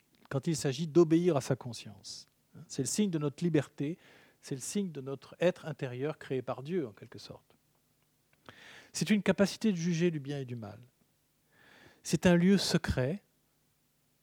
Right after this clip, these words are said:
hein, le centre le plus secret de l'homme. Ça veut dire que c'est pas si facile d'y avoir accès et que personne ne peut avoir accès à la conscience d'un autre.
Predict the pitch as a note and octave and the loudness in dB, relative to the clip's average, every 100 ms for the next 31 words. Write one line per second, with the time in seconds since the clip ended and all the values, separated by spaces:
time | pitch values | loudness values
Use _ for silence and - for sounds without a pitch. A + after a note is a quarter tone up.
0 | _ _ C3+ C#3+ C3+ B2 - F3 - C#3 | _ _ -18 -10 -6 -2 0 0 0 -4
1 | C3 E3 - D3 - D#3 B2 A2+ A2 E3 | -2 -4 -2 -2 4 4 4 -2 -2 -4
2 | G#3 - _ _ _ _ _ _ _ _ | -6 -8 _ _ _ _ _ _ _ _
3 | _ _ _ - C#3+ D3+ E3 - F3+ - | _ _ _ -2 0 2 0 -2 -2 -2
4 | F#3 E3 - F3 D3 C#3 B2+ - - F#3+ | 0 2 2 6 6 6 2 0 2 2
5 | A3+ - - - - - E3 F3+ - A3 | 2 -6 -20 -6 0 2 4 4 6 6
6 | G3+ E3 D#3+ D3 C3 C3+ - F3+ D#3+ B2+ | 4 4 4 6 2 0 2 4 4 2
7 | C#3+ - D#3 C3+ B2 B2+ G2 - - | -4 -4 -4 -2 -2 -2 -6 -10 -20